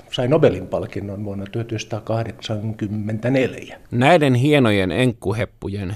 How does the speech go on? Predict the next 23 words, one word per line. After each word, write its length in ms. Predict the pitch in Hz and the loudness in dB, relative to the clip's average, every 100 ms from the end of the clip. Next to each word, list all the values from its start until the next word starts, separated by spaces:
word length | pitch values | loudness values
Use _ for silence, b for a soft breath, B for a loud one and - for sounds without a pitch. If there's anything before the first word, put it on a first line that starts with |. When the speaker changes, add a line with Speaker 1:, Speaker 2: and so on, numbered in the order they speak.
| - | -6
Speaker 2:
kehittämä 560 | 95 113 - - 104 110 | -2 -2 -2 -2 0 2
järjestelmä 720 | 123 123 98 - 101 104 107 | 4 2 0 -2 0 0 2
voima 340 | 135 127 101 | 4 4 2
piili 360 | 95 101 104 110 | 0 0 0 0
siinä, 360 | 135 127 101 - b b | 0 0 0 -2 b b
että 200 | - - | -4 0
se 140 | - - | 0 2
kyettiin 360 | 160 123 - 98 | 2 2 -2 -4
standardoimaan 1080 | - 143 160 135 123 113 123 120 117 110 107 b b - | 0 2 4 4 2 4 4 6 4 2 0 b b -4
ja 120 | 90 | 0
Y 240 | 123 135 | 2 2
K:n 320 | 123 101 98 90 | 2 2 2 2
sievoisella 580 | 117 104 92 98 78 | 2 4 2 0 -2
myötävaikutuksella 1080 | 92 127 139 110 110 104 76 - - 95 98 110 85 | 0 2 4 6 4 4 0 -10 -6 -2 -2 -2 -2
viemään 380 | 92 85 104 131 | 0 2 2 4
maailman 440 | 123 113 107 104 | 6 6 4 2
joka 280 | 95 - 85 | 0 0 -2
kolkkaan. 720 | - 65 - _ - 62 - - B B B B - | -2 -6 -6 _ -10 -10 -10 -16 B B B B 2
Viimeistään 580 | 156 208 185 - 131 131 | 4 6 4 4 2 4
kommunistisen 840 | 160 175 139 110 95 - 87 98 | 4 6 6 4 0 -4 -4 -2
talousjärjestelmän 1000 | 95 139 110 98 87 85 87 - 90 107 | 4 6 6 4 2 0 -2 -4 0 0
kaatumisen 640 | 104 131 110 95 90 92 104 | 2 4 4 2 -2 -2 2
jälkeen 460 | 123 120 - 87 | 4 4 2 -2